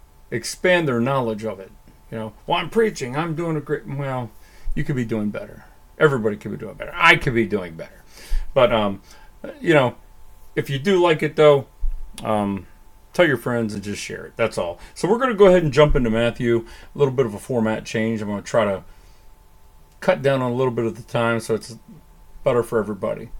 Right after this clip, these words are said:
Um, and this is the parable of the sower explained. Um, the last couple times we talked about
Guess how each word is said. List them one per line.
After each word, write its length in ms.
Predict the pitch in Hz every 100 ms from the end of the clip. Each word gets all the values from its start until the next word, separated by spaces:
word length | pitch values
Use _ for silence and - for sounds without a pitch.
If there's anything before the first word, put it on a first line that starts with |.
| - - - - -
Um, 200 | - 123
and 140 | 151 180
this 220 | 233 220
is 320 | 196 165 139
the 120 | 135
parable 720 | - 185 185 180 170 175 175
of 120 | 139
the 120 | 127 113
sower 540 | - 165 160 139 110
explained. 680 | 104 - - 131 101 80 - -
Um, 340 | 156 135 113 - - - _ - - _ - -
the 100 | 131
last 260 | 165 175
couple 160 | - 147
times 300 | - 139 120
we 100 | 123
talked 320 | 117 165 180
about 460 | 107 104 101 -